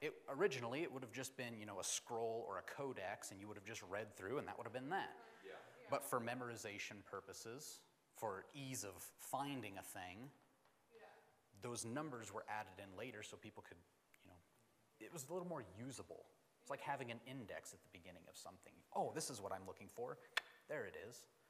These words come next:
Speaker 1: right? <laughs> You, you notice in a lot of Paul's writings and just the New Testament in general, Jesus even does this. They don't say, "Oh, Moses said in Deuteronomy such and such." They said, "No,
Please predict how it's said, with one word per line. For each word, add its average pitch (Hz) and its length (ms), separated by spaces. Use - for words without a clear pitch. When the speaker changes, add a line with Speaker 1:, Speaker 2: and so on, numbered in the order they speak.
Speaker 1:
right? 101 140
<laughs> - 220
You, 113 80
you 113 100
notice 113 320
in 101 60
a 98 40
lot 104 180
of 95 60
Paul's 117 420
writings 92 640
and 87 120
just 135 240
the 101 60
New 107 140
Testament 104 520
in 92 60
general, 90 420
Jesus 104 420
even 90 200
does 87 240
this. 92 280
They 139 80
don't 160 180
say, 139 460
"Oh, 175 300
Moses 151 400
said 131 420
in 113 100
Deuteronomy 131 580
such - 280
and 104 100
such." 110 420
They 135 80
said, 131 260
"No, 151 180